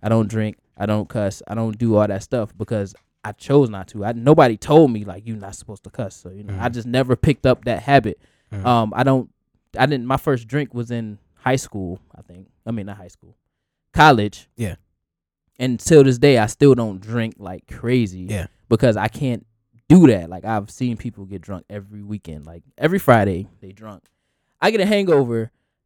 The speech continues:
Speaker 1: I already get migraine. So that hangover turns into a migraine. I've tried, I've got a migraine, or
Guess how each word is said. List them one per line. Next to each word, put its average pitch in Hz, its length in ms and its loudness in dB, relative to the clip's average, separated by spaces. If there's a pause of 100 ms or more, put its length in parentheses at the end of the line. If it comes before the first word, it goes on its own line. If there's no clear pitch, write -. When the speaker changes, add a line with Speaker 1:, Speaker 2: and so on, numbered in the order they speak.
(200)
Speaker 1:
I 226 140 4
already 208 220 2
get 165 160 2
migraine. 120 500 -2
So 120 240 -4
that 170 240 0 (180)
hangover 151 540 0
turns 135 220 -10
into 120 200 -12
a 113 60 -10
migraine. 120 580 0
I've 131 200 -4
tried, 127 400 0
I've 139 160 0
got 139 200 2
a 127 40 -2
migraine, 120 560 -4
or 113 260 -4